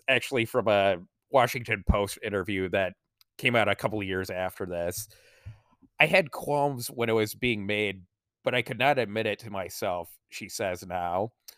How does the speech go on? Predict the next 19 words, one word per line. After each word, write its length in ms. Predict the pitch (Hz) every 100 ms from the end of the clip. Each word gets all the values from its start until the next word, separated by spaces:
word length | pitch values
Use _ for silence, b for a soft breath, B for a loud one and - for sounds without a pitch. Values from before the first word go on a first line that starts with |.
| B B B -
"I'd 120 | 160
done 240 | 208 170
two 260 | 127 - 202
videos 600 | 151 151 147 120 117 110 - _
and 120 | 127
it 100 | 120
wasn't 320 | 107 123 127
satisfying. 840 | - 127 113 107 - - 98 90 98 _
Everybody 460 | 175 185 180 160 127
knew 240 | 120 131
that 160 | 127 117
they 120 | 113
could 140 | 120
get 140 | 110 110
a 60 |
lot 240 | 98 107 110
more 280 | 113 107 104
from 260 | - 95
me. 340 | 90 90 90